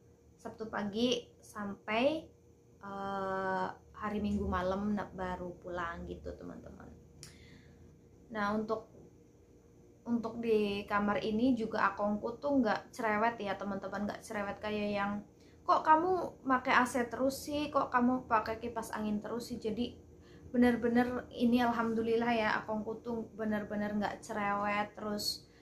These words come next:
eh, nggak pikun. Ya walaupun sakit ya adalah sakit-sakit yang memang sakit dalam gitu, tapi alhamdulillahnya, eh, masih nggak kenapa-napa gitu, masih sehat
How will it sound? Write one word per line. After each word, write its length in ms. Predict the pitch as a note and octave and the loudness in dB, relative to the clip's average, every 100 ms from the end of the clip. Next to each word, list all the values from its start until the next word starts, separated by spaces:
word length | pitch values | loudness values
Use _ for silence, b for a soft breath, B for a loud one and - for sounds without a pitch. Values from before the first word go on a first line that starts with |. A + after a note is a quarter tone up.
| B B | B B
eh, 400 | - A3 G#3+ G#3 G#3+ | -4 -2 0 0 2
nggak 320 | G#3+ - - | 2 2 0
pikun. 880 | C4 C4 - C#4+ C#4+ C#4+ C#4+ C#4 - | -2 -2 4 10 12 12 12 4 -4
Ya 160 | A3+ G#3+ | -6 -2
walaupun 400 | G#3+ A3 A3+ A#3 | 0 0 0 -2
sakit 560 | - A#3 - - - | 0 -2 -2 -8 -2
ya 160 | C#4 - | 2 2
adalah 320 | A#3+ A#3 G#3+ | 2 2 2
sakit-sakit 800 | A3 G#3+ - F#3+ - G3+ G#3 G3+ | 0 -6 -10 -16 -14 -12 -12 -12
yang 240 | G3 G3 | -8 -8
memang 480 | G3 F#3+ G3 F#3+ F#3+ | -6 -6 -6 -6 -8
sakit 320 | F#3+ G3 G#3+ | -12 -14 -12
dalam 400 | G#3+ F#3+ F#3+ G3 | -6 -2 0 -2
gitu, 320 | F#3+ G3 A3+ A3+ | -6 -8 -8 -6
tapi 240 | G3+ G#3+ | -6 -4
alhamdulillahnya, 960 | G#3+ G#3 G3+ G3+ G3 F#3+ G#3 A#3+ C4+ C4+ B B B - | 0 0 0 -2 -6 -4 0 2 2 -2 B B B -10
eh, 400 | G#3 G#3 G3+ G3+ | -4 -2 -2 0
masih 480 | G#3 G#3 - A3 | -2 -4 -4 -2
nggak 240 | G#3+ - - | 0 -2 -4
kenapa-napa 640 | G#3+ G#3 G#3 G#3+ A#3 B3 | -4 -2 0 0 2 0
gitu, 240 | G#3+ G3+ G3 | -2 -4 -6
masih 240 | F#3+ - | -8 -10
sehat 320 | G3 G3 G3 | -8 -4 -4